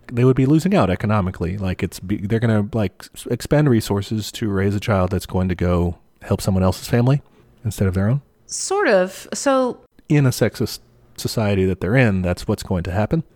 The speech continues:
Speaker 2: So cul-, it was, to me, it read more of as a cultural thing. So it seemed like if, yeah, you're right that they would be seen as part of a different family because they're gonna marry
Speaker 1: Mm-hmm.
Speaker 2: into another family. In fact, that, like,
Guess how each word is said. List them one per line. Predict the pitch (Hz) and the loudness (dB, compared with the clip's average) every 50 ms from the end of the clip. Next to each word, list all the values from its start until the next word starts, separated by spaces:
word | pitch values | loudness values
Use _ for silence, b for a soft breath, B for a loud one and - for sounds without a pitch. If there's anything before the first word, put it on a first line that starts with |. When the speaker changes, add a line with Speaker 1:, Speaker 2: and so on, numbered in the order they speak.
| _ - | _ -14
Speaker 2:
So | - - - 262 247 | -6 -2 0 0 0
cul-, | 247 - - - 233 - - | 0 -2 -6 -6 -4 0 2
it | 269 | 2
was, | 285 320 294 - | 2 2 -2 -4
to | - - - 254 | -6 -2 2 2
me, | 240 254 285 320 339 | 4 4 4 2 2
it | - | 2
read | 202 196 190 | 4 2 4
more | 180 175 175 170 | 4 2 2 2
of | 160 156 | 2 2
as | 151 139 | 0 -4
a | - - | -4 -8
cultural | - - - 160 165 - - 220 220 214 | -8 -4 -4 -4 -2 -2 0 0 0 0
thing. | 208 - - 226 220 220 220 220 220 220 - - | 0 -2 0 0 2 2 0 0 -2 -4 -8 -12
So | - - - 175 170 170 165 160 160 156 156 - - - - _ _ _ _ _ _ _ _ _ - | -14 -4 0 0 2 4 4 2 2 2 0 -2 -6 -12 -20 _ _ _ _ _ _ _ _ _ -4
it | 180 170 - - | -2 -2 -2 -4
seemed | - - 185 170 170 170 165 | -4 -2 0 2 2 2 0
like | 170 165 160 156 151 151 143 - - - - - | 0 0 0 2 2 2 0 -2 -8 -10 -4 -2
if, | 170 165 - - - - - - - _ _ _ _ - | -2 -2 -4 -8 -16 -20 -20 -20 -20 _ _ _ _ 0
yeah, | 185 170 | 0 0
you're | 165 - 175 185 185 | 2 2 4 4 4
right | 175 175 160 165 185 190 - | 6 6 4 4 4 2 0
that | 170 160 156 - - - - - | -2 -2 -2 -2 -2 -8 -14 -14
they | - 170 180 156 | -2 2 4 6
would | 156 165 170 | 6 4 4
be | 156 156 156 | 4 2 0
seen | - - 156 151 151 151 | 0 0 0 0 0 0
as | 147 - | -2 -2
part | - 160 147 143 - - | -2 -2 -2 0 0 -2
of | 147 | -4
a | 147 | -4
different | 147 151 143 - 156 - - | -4 -6 -6 -6 -8 -8 -8
family | - 147 139 135 143 151 | -8 -6 -4 -4 -4 -4
because | 151 156 - - 135 | -4 -6 -8 -8 -8
they're | 139 135 | -6 -6
gonna | 135 131 131 | -6 -4 -2
marry | 135 139 131 117 | -2 0 0 0
Speaker 1:
Mm-hmm. | 110 - | 0 -2
Speaker 2:
into | 143 139 - | -4 -4 -4
another | 143 139 135 131 143 151 | -6 -4 -2 -2 -4 -2
family. | - 208 208 220 220 226 233 233 233 B B B B B B B B B B | 0 0 0 2 2 0 -2 -2 -6 B B B B B B B B B B
In | - 165 | -4 -4
fact, | 156 - 170 156 160 - - - | -2 -2 -2 -2 -2 -4 -6 -10
that, | - - | -10 -8
like, | 180 151 151 - - - | -6 -6 -8 -8 -12 -18